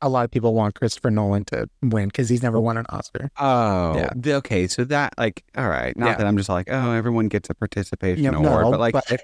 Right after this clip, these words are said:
Speaker 2: he
Speaker 1: he,
Speaker 2: definitely
Speaker 1: he's
Speaker 2: deserves
Speaker 1: deserved
Speaker 2: it.
Speaker 1: it.
Speaker 2: His, uh, yeah, his, we were talking about him at dinner the other day with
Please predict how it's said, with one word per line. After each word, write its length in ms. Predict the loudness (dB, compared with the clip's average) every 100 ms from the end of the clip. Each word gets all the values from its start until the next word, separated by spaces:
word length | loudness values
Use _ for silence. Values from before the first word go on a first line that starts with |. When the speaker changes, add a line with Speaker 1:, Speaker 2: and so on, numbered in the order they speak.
| _
Speaker 2:
he 200 | -4 2
Speaker 1:
he, 40 | 2
Speaker 2:
definitely 400 | 2 2 2 4
Speaker 1:
he's 80 | 4
Speaker 2:
deserves 220 | 4 4
Speaker 1:
deserved 220 | 4 4
Speaker 2:
it. 80 | 4
Speaker 1:
it. 140 | 2 2
Speaker 2:
His, 260 | 2 2
uh, 240 | 4 4 2
yeah, 300 | 2 0 -2 -2
his, 360 | 0 0 -2 -2
we 100 | 0
were 80 | 0
talking 260 | 2 0 0
about 140 | 2
him 240 | 2 2 2
at 240 | 0 -2 -2
dinner 240 | 0 2
the 80 | 2
other 120 | 2
day 120 | 0
with 120 | -2